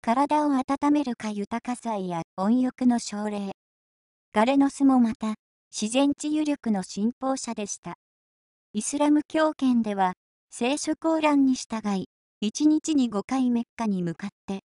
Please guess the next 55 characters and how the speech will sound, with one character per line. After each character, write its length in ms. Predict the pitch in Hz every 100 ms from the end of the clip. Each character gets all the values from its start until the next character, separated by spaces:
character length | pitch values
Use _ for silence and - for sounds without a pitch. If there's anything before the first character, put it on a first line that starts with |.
| _
全 200 | 220 254
身 300 | - 277 277
で 140 | 262
礼 180 | 240 247
拝 220 | 247 240
し 160 | 233 233
ま 140 | 220
す。 200 | 220 - _ _ _ _ _ _ _ _
健 240 | 254 277 311
康 200 | 311 311
の 160 | 294 294
観 280 | 294 302
点 260 | - 269 247
か 120 | 220
ら 120 | 202
す 180 | 190 196
れ 140 | 208 214
ば、 180 | 185 - _ _ _
こ 140 | 214
れ 120 | 247
は 120 | 262 262
屈 240 | - -
伸 260 | - 262 262
運 180 | 262
動 200 | 240 220
で 160 | 190 180
す。 160 | - _ _ _ _ _ _ _ _ -
ラ 160 | 226
マ 140 | 277 311
ダ 140 | 302
ン 100 | 262
の 100 | 214
月 320 | - - 247
に 140 | 240 220
は、 160 | 185 - _ _ _
日 160 | 214
の 140 | 233 254
出 140 | 247
か 180 | - 226
ら、 160 | 214 - _ _ _
日 160 | 226
の 140 | 247 285
入 80 | 285
り 120 | 302
ま 120 | 302
で 120 | 277
の 200 | 226 190
間、 340 | 185 190 185 180 _ _ _
断 240 | 208 233 277
食 340 | 277 - 269
を 160 | 254 233
行 160 | -
い 240 | 254 247 240
ま 160 | 233
す。 220 | - -